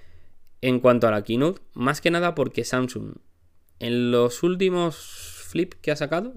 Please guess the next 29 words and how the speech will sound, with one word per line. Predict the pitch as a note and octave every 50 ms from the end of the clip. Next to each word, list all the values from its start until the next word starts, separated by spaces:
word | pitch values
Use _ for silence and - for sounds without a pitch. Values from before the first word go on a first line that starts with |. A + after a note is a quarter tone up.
| -
o | -
sea, | - - A2+
el | A2 A2
flip | - C3+ B2+ B2+ -
y |
el | A2+ A2+
fold, | - - D3+ G3 A#3+ - - - - - - -
ha | - B2+
subido | - - C#3 C3+ B2+ A2+
el | G#2+ -
precio. | - - - - - - - - - - - - - - - - - - - - - - - - - -
Y | C3+ C3 C3
creo | D3 D3+ F3
que | F#3+ G3+
nos | G3+ F3+
estamos | F3 E3+ E3 D3 B2+ A#2+
acercando | B2 A#2+ A#2 - - D3 E3 F3+ F#3+
a | F3+
un | F3
punto | D#3 - C3 A2+ G#2 - - - - - -
en | A#2+ A#2
el | A2+ A2 A2 -
que | - A#2+ A2+ A2+
ya | C3+ C#3
llegar | D#3+ G3 G3+ F#3 D3+ A#2+ G#2 - -
a | - A#2+ A2+
que | G#2 - A#2+
un | B2
iPhone | C3+ D3+ D3 - - F3+ F3+ F3+ F3+ F#3